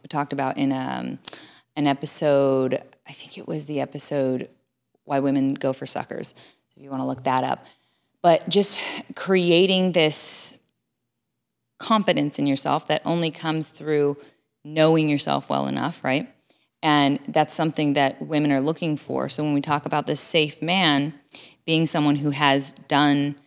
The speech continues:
this figuring out of those parts of himself that he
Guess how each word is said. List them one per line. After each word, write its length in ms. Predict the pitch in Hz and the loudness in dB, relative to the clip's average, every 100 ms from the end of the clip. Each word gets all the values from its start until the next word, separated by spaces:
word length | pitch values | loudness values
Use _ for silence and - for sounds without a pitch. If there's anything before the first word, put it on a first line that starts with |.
| _ _ _ _ _ _ _ _ | _ _ _ _ _ _ _ _
this 340 | - 147 - - | -4 0 0 -2
figuring 680 | - 170 151 151 139 139 131 | 0 0 2 2 4 4 2
out 360 | 151 143 135 - - | 4 4 2 -4 0
of 420 | 139 135 131 - _ _ _ | 2 2 0 -6 _ _ _
those 200 | 147 147 | -4 -4
parts 280 | - 139 135 | -2 -2 -2
of 60 | 139 | -4
himself 400 | 143 139 135 - | -4 -2 -4 -4
that 80 | |
he 560 | 131 143 135 135 - - | -6 -2 -2 -2 -6 -20